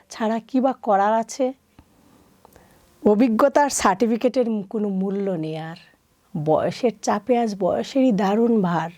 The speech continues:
যৌবন ঘরে আজ আগুন থামা পুড়িয়ে যাওয়া ভৎস।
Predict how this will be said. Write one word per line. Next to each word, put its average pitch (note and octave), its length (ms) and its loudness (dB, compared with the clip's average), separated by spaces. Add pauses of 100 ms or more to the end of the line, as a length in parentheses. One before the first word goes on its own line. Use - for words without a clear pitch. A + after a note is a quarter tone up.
(1800)
যৌবন A#3+ 520 4
ঘরে A#3+ 260 4
আজ A3+ 300 0
আগুন A3 440 -10
থামা G3 400 -16
পুড়িয়ে G3 440 -8
যাওয়া E3+ 220 -10
ভৎস। E3 500 -14